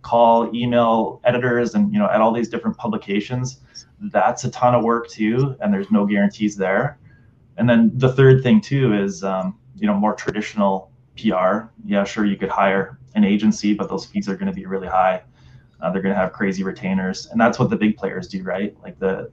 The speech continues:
the biggies, and, and, you know, I think of, like, Samsung, um,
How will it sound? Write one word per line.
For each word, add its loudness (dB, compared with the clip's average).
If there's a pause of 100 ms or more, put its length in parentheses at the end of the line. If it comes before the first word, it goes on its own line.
(320)
the -4
biggies, 2
and, -4
and, -4 (460)
you -4
know, 4
I 0
think 2
of, -6
like, -4
Samsung, 0 (280)
um, -10